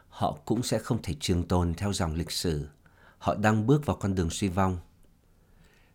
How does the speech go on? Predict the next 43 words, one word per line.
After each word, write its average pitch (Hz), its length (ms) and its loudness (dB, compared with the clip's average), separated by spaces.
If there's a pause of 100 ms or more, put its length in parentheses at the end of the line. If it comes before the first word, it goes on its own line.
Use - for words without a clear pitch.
Đức 160 180 6
Chúa 165 160 2
Trời 113 260 10
ban 120 280 8
những 135 180 8
lời 110 140 6
hứa 113 220 4
này 131 200 6
cho 120 100 0
dân 107 180 2
tộc 95 180 0
Israel 107 580 2
không 113 220 0
phải 87 200 2
là 85 120 4
vì 95 160 2
họ 85 140 -2
xứng 107 320 2
đáng, 107 360 4 (400)
nhưng 127 240 10
là 101 100 10
để 90 140 4
tôn 113 300 6
vinh 107 200 4
công 110 220 4
trình 87 220 2
cứu 107 200 4
chuộc - 300 2
của 87 100 0
Đấng 95 200 4
Messi, 104 520 4 (480)
Chúa 113 200 6
Giêsu, 107 580 4 (380)
và 107 160 10
vì 104 220 8
Chúa 139 280 10
đã 147 120 10
khiến 135 240 8
Israel 135 600 8
trở 98 180 4
nên 104 240 4
dân 110 240 4
Ngài. 85 340 4